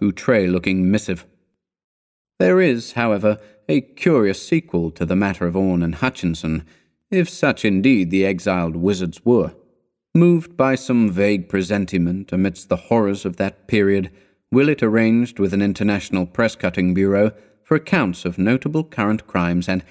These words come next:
accidents in Prague and in eastern Transylvania, and after six months believed that he had found two very significant things amongst the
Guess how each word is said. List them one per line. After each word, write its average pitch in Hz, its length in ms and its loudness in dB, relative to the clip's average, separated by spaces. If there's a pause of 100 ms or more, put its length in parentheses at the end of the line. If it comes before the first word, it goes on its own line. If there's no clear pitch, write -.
(120)
accidents 85 640 -8
in 82 100 -2
Prague 95 420 0
and 87 200 0
in 87 120 2 (160)
eastern 104 400 -2
Transylvania, 92 840 0 (420)
and 180 140 4
after 131 300 0
six - 340 -4
months 92 400 -2 (240)
believed 151 360 2
that 175 140 -2
he 170 120 2
had - 180 -2
found 110 480 -2
two 123 320 0
very 107 320 2
significant 101 880 -4
things 104 380 2
amongst 90 340 -2
the 95 140 -2